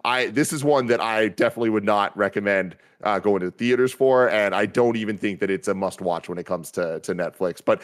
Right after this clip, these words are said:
you're not gonna be mad if you watch it. It's not bad. There's nothing about this movie that is bad. It's just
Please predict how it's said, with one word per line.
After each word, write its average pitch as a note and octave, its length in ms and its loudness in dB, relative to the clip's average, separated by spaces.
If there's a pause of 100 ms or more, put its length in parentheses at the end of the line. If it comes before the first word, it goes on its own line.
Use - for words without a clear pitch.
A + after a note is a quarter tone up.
(140)
you're A3+ 120 -2
not A#3 140 2
gonna F#3+ 140 -2
be D#3+ 140 0
mad B2+ 320 2
if G#2 120 -4
you G#2 100 -4
watch F#2 280 -2
it. A#2 120 -4 (160)
It's D#3 180 0
not G#3 300 2
bad. B2 360 0 (120)
There's D3+ 180 -2
nothing A#3+ 160 2
about G#3+ 160 2
this D#3+ 120 -4
movie D#3 240 -2
that B2 120 0
is G3+ 100 -8
bad. G2 560 -4 (200)
It's - 160 -4
just - 340 0